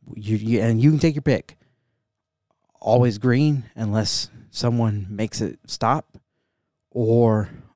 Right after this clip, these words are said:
um, flashing yellow or flashing red. You treat it as a four-way stop or whatever. And yellow, you just kinda keep on going. You yield. You just keep your head on a swivel, and, and, um, you know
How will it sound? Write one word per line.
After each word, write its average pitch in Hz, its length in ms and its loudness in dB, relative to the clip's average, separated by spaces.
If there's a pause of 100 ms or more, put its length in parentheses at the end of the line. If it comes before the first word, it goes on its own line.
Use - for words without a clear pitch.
(120)
um, 107 460 0
flashing 117 680 -2
yellow 113 300 0
or 104 100 0
flashing 101 440 -4
red. 87 320 -8 (200)
You 104 100 -16
treat 98 320 -6
it 101 40 -2
as 95 220 -4
a 95 60 -8
four-way 98 320 -2
stop 90 260 -4
or 90 60 -14
whatever. 76 400 -10 (460)
And 98 160 -4
yellow, 117 340 4
you 107 160 0
just 104 160 0
kinda 107 260 -2
keep - 240 -4
on 107 140 0
going. 107 260 2
You 101 120 -2
yield. 104 520 2 (540)
You 98 100 -12
just 95 420 -8
keep 107 180 -6
your 98 80 -6
head 101 160 0
on 98 180 -2
a - 20 -8
swivel, 98 460 -4
and, 90 260 -8
and, 90 460 -8 (460)
um, 90 560 -6 (120)
you 110 140 -4
know 85 220 -6